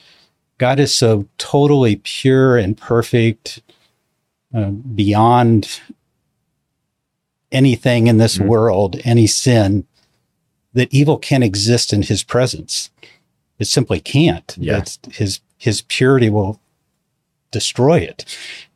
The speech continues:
Speaker 1: This, and if evil exists in us, if sin exists in us, we can't exist in his presence because he is so, so pure, so beyond, so great and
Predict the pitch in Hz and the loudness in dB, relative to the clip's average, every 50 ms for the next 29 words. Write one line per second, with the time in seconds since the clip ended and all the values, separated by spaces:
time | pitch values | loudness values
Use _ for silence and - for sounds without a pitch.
0 | _ _ - 139 110 110 - - 139 147 120 110 110 107 107 107 _ _ _ - | _ _ -14 -10 -8 -8 -8 -6 -2 0 0 2 2 2 0 -2 _ _ _ -8
1 | 110 98 _ - 143 131 135 127 131 113 113 104 104 110 113 123 113 - - 113 | -8 -8 _ -2 0 0 2 2 2 0 0 0 -2 0 0 0 0 0 0 0
2 | 101 104 113 135 147 120 104 110 - - 101 - - - - 120 117 113 98 98 | 2 2 2 2 2 2 0 -2 -4 -4 -4 -4 -4 -2 0 2 2 2 0 -2
3 | 110 110 117 117 - - 104 95 101 123 139 143 98 92 - - - - _ - | -2 -2 -2 -2 -2 -2 -4 -2 0 2 2 2 0 0 -4 -8 -10 -10 _ -4
4 | 131 156 165 - - 127 120 98 98 92 - 107 107 - - - 101 90 - 113 | -2 -2 -2 -2 -2 -2 0 0 -2 -4 -4 -6 -6 -6 -4 -4 -4 -2 -2 -6
5 | 92 - - - 101 87 80 73 76 80 - - - - _ _ _ _ _ _ | -8 -8 -6 -6 -6 -6 -6 -8 -14 -18 -16 -16 -18 -18 _ _ _ _ _ _
6 | _ _ _ - 101 98 - 117 104 - - - 110 107 104 - - - 131 127 | _ _ _ -12 -10 -4 -2 -4 -4 -4 -4 -2 -2 -2 -2 -2 -4 -2 0 2
7 | 127 123 120 110 95 95 - _ _ _ _ _ _ _ _ _ _ _ _ - | 2 2 2 0 -2 -4 -10 _ _ _ _ _ _ _ _ _ _ _ _ -20
8 | - - - 101 90 - - - 143 151 156 110 85 87 - - - 107 95 92 | -14 -6 -6 -6 -6 -6 -4 -2 0 2 2 2 0 -2 -6 -6 -6 -6 -4 -4
9 | 104 95 104 107 117 127 135 123 110 90 85 90 85 - - _ _ _ _ - | -4 -2 0 0 2 2 2 2 2 -2 -4 -10 -14 -16 -20 _ _ _ _ -16
10 | - - - 95 90 90 107 113 135 139 127 98 - - - - - - _ - | -12 -6 -4 -4 -4 -4 -2 0 0 0 -2 -4 -8 -14 -20 -20 -20 -20 _ -10
11 | 104 101 92 95 | -10 -8 -8 -8